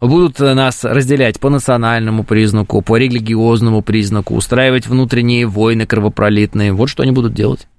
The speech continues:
Ну вот посмотрите, вот был Советский Союз. Советский Союз в противостоянии проиграл. Что последовало дальше,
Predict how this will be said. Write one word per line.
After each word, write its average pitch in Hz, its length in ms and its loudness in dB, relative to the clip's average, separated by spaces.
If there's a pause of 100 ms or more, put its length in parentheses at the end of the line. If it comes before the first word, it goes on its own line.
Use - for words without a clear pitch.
(1080)
Ну 226 180 0
вот 294 120 0
посмотрите, 220 540 -2
вот 214 160 0
был 185 180 2
Советский 165 400 0
Союз. 95 480 -2 (640)
Советский 180 460 0
Союз 165 400 0
в - 60 -16
противостоянии 139 800 0
проиграл. 104 600 -4
Что - 300 0
последовало 165 680 0
дальше, 101 440 -4